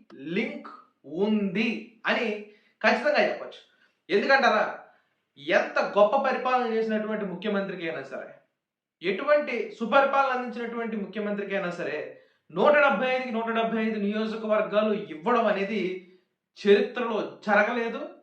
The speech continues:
జరగదు కూడా. ఎందుకంటే ఇది ప్రజాస్వామ్య దేశంలో ఉన్నాం మనం.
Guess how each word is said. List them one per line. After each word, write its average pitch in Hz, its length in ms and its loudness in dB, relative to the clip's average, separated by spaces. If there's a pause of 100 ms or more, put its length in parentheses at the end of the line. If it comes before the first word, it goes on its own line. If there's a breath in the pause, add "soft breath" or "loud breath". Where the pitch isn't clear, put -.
(320)
జరగదు 214 580 2
కూడా. - 440 -10
ఎందుకంటే 226 360 -4
ఇది 170 100 -4
ప్రజాస్వామ్య 233 800 2
దేశంలో - 380 -8
ఉన్నాం - 260 -18
మనం. - 160 -20